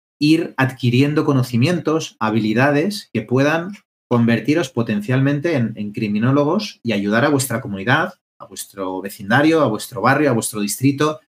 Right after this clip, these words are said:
a vuestro pueblo o, en el mejor de los casos, a vuestro país o a la seguridad internacional a evitar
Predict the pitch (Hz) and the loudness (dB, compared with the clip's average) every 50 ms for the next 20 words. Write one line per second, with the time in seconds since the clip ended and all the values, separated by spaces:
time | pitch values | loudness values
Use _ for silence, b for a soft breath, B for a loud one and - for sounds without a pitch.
0 | _ - - 107 101 104 101 - - 107 104 - 127 143 151 151 156 165 165 165 | _ -6 -4 -2 0 0 -2 -2 -4 -4 -4 0 0 2 2 2 2 2 0 -2
1 | - - - 107 104 107 107 104 104 104 - - 135 147 160 147 131 - - 135 | -4 -10 -8 -6 -4 -2 -2 -2 -4 -4 0 0 0 2 2 0 0 0 -2 -2
2 | 143 143 - 180 208 226 - - _ _ _ _ _ _ _ _ _ _ _ _ | -2 0 0 -2 -2 -2 -6 -10 _ _ _ _ _ _ _ _ _ _ _ _
3 | _ _ _ - 113 110 110 110 - - - 110 107 - 107 110 131 156 185 190 | _ _ _ -6 -4 -2 -2 -2 -2 -2 -2 -4 -2 0 2 2 4 2 2 0
4 | - - - - 117 113 107 107 104 - - 110 101 107 117 131 143 156 151 151 | -4 -10 -8 -4 -2 -2 -2 -2 -4 -4 -4 -4 -2 0 0 0 0 0 -2 -2
5 | 147 143 127 131 135 127 139 156 180 202 208 202 _ _ _ _ _ _ _ _ | -2 -2 -2 0 0 0 0 0 0 -2 -4 -8 _ _ _ _ _ _ _ _
6 | - 117 120 117 117 110 113 107 - - 127 135 156 165 214 - - | -2 0 2 2 2 2 0 -2 0 0 2 2 2 0 -2 -6 -10